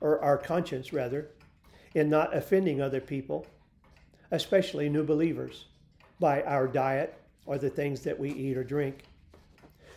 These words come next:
Chapter nine addresses a pattern for self-denial and living in such a manner to receive a crown or,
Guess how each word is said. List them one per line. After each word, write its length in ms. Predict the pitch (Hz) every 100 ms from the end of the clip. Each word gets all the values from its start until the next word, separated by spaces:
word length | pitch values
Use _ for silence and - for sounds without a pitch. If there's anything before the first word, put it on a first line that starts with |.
| -
Chapter 360 | 214 190 170
nine 400 | 151 185 175 156 143
addresses 560 | 135 156 156 - 127
a 60 | 135
pattern 500 | - 185 175 139 135
for 160 | 143
self-denial 880 | 135 - 151 - 143 139 151 143 143 - - - - _ - - - - -
and 300 | 165 135 135 -
living 400 | 147 185 180 143
in 120 | 139
such 280 | - 151 147
a 40 |
manner 520 | 139 143 139 151 - - - _ -
to 120 | 156
receive 420 | 151 147 170 147
a 40 |
crown 520 | 131 - 175 151 139 147
or, 480 | 175 147 139 135 139